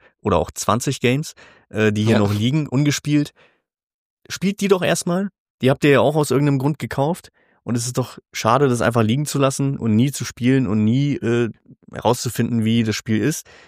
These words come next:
Speaker 1: Weil dann kommt noch die Gefahr <laughs> dazu, dass das Game fünf Jahre später als Remake irgendwo rauskommt oder sowas.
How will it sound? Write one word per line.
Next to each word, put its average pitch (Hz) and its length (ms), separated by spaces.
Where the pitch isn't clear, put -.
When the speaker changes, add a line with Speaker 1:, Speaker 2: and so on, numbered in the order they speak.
Speaker 1:
Weil 107 380
dann 123 380
kommt 127 200
noch 113 120
die 120 100
Gefahr 110 320
<laughs> - 0
dazu, 110 320
dass 101 160
das 107 180
Game 113 380
fünf 107 220
Jahre 104 180
später 104 400
als 92 220
Remake 127 340
irgendwo 95 180
rauskommt 98 440
oder 95 200
sowas. 101 360